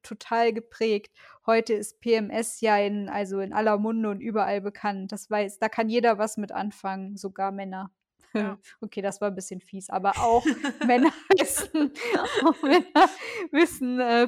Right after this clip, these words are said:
Speaker 1: was P M S bedeutet, auch wenn sie jetzt so viel vom weiblichen Zyklus vielleicht nicht kennen.
Speaker 2: Ja.
Speaker 1: Und, ähm, Symptome des, der P M S sind zum Beispiel, also ich habe jetzt nur ein paar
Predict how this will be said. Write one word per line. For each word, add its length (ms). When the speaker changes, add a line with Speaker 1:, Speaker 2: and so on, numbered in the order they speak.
Speaker 1:
was 400
P 140
M 120
S 260
bedeutet, 540
auch 160
wenn 200
sie 80
jetzt 200
so 140
viel 260
vom 300
weiblichen 480
Zyklus 420
vielleicht 380
nicht 200
kennen. 380
Speaker 2:
Ja. 240
Speaker 1:
Und, 500
ähm, 440
Symptome 960
des, 440
der 160
P 200
M 160
S 480
sind 480
zum 200
Beispiel, 460
also 180
ich 60
habe 160
jetzt 200
nur 100
ein 120
paar 480